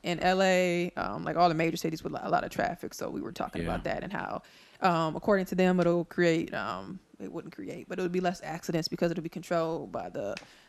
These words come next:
Speaker 1: the people, like some Wakanda shit. So
Speaker 2: Shout out to Elon Musk. I'm trying to get a Tesla.
Speaker 1: So yeah, um, it's interesting where technology is going, and, uh, I just wanted to bring that up 'cause I, I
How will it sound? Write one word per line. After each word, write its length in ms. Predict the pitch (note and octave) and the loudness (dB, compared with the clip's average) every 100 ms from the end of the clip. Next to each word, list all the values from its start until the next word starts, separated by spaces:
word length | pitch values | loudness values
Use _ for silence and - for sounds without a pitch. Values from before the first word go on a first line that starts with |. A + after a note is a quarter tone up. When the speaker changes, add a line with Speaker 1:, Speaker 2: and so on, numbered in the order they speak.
| - | -6
Speaker 1:
the 60 | |
people, 400 | - - - F#3 - - | -4 -6 -6 -10 -12 -8
like 200 | - - | -8 -4
some 160 | E3+ | -6
Wakanda 320 | - - - F#3+ | -2 -4 -4 -6
shit. 280 | - - - | -6 -6 -8
So 140 | - G2 | -4 0
Speaker 2:
Shout 140 | G2 F#2 | 2 2
out 140 | F2+ | 2
to 100 | F2 | 2
Elon 220 | F2+ E2+ | 2 2
Musk. 320 | E2+ F2 - F2 | 0 0 -2 -2
I'm 140 | E2+ | -2
trying 180 | G2 E2+ | -2 -2
to 60 | |
get 80 | D#2+ | -2
a 40 | D#2+ | -2
Tesla. 440 | F2+ E2 F2+ F#2 - _ _ _ - - | 0 0 -4 -6 -10 _ _ _ -18 -12
Speaker 1:
So 160 | - C4 | 4 6
yeah, 320 | D4 G3+ F3 | 8 8 6
um, 540 | F#3+ G3 F#3 F3+ F3 F3+ - - | 6 6 8 6 4 -2 -2 0
it's 180 | A3 A#3 | 0 0
interesting 400 | B3 A#3 A3 G3 | -2 0 0 4
where 320 | F#3+ F#3 F3+ | 4 4 2
technology 680 | - F#3 F3+ F3 F3 E3+ E3+ | 0 -2 2 2 2 0 0
is 120 | E3 | -2
going, 460 | E3+ E3+ F3 F3 F3 | -2 0 0 0 0
and, 120 | F3 | 2
uh, 220 | F3 E3+ | 0 0
I 280 | - - - | -6 -18 0
just 120 | C4+ | 4
wanted 120 | C4+ G#3+ | 6 6
to 60 | |
bring 180 | G3+ G3 | 6 6
that 100 | E3+ | 8
up 240 | F3 E3+ - | 8 6 4
'cause 400 | E3 E3 E3 - _ - - | 4 4 2 -6 _ 0 4
I, 60 | G#3+ | 6
I 140 | F#3+ | 8